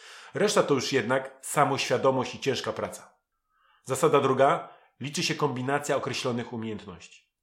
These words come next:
Te umiejętności to nauczanie klienta, dostosowanie do jego osobowości oraz przejmowanie kontroli. To jest jednak bardzo istotne, muszą one występować razem. Jeśli tak się nie stanie, możliwe są następujące scenariusze.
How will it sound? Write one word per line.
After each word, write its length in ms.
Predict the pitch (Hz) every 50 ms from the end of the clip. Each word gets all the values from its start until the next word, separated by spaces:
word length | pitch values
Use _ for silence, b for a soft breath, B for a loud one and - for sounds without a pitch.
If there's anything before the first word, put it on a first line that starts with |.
| B B B B B B B
Te 80 | - 143
umiejętności 640 | 143 143 143 143 139 170 214 226 220 - - 160 -
to 420 | - 110 85 - - - b b b b b b b b
nauczanie 500 | 120 127 143 143 143 - 143 135 127 131
klienta, 720 | - 127 123 123 127 120 117 - 131 135 151 165 - - - _ _ _
dostosowanie 640 | 117 139 131 - - - - - 143 156 151 151 143
do 80 | 131 139
jego 220 | 143 135 127 131
osobowości 840 | 120 - - 123 127 120 101 113 113 104 - - - 143 151 147 - -
oraz 260 | - 131 135 127 -
przejmowanie 600 | - - - 151 151 139 139 117 127 120 123 117
kontroli. 400 | - 117 - - 104 92 92 - - - _ B B B B B B B B B B
To 100 | - 147
jest 140 | 139 143 160
jednak 220 | 156 143 135 120
bardzo 280 | 120 143 156 - 143 143
istotne, 520 | 123 - - - 120 113 - 123 127 127
muszą 280 | 127 143 143 - 151 151
one 160 | 127 135 127
występować 640 | 117 123 120 - 135 120 - 127 120 127 117 - -
razem. 320 | 117 120 110 - - 85 - - B B B B B B B -
Jeśli 200 | 135 123 - 160
tak 140 | 143 139 135
się 180 | - - 147 143
nie 160 | 139 139 131
stanie, 360 | - - 190 190 175 151 143
możliwe 520 | 143 156 143 151 151 165 165 147 160 160
są 140 | 160 - 170
następujące 580 | 170 156 - 165 - - 131 135 123 113 123 110
scenariusze. 640 | - - 110 104 95 90 90 87 - - - -